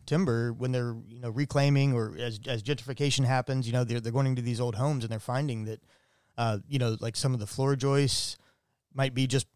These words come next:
clear Doug fir because at the time that was cheap, right? And that, that wood is incredibly valuable and incredibly expensive now, and they're finding it all over the world. I mean, even places like South America, uh,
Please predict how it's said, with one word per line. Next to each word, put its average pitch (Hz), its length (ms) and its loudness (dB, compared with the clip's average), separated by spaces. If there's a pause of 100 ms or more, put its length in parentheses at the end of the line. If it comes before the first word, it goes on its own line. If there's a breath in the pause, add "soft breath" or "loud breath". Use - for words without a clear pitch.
(160)
clear 135 300 0
Doug 123 280 2
fir 147 360 2
because 120 280 0
at 117 80 -4
the - 80 -10
time 139 320 2
that 123 140 2
was 110 160 -6
cheap, 135 320 -2 (440)
right? 107 240 -6
And 120 120 -2
that, 131 220 2
that 127 120 2
wood 131 220 4
is 110 100 0
incredibly 113 880 0 (280)
valuable 113 340 -2
and 101 100 -2
incredibly 113 400 -4
expensive 117 460 -4
now, 123 260 2
and 117 120 0
they're 123 100 0
finding 160 260 2
it 135 100 -4
all 131 140 -4
over 120 140 -8
the 110 80 -10
world. 110 380 -4
I 110 40 -2
mean, 117 160 -2
even 131 300 2 (360 soft breath)
places 131 320 2
like 110 140 -2
South 127 240 0
America, 120 720 0
uh, 107 280 -4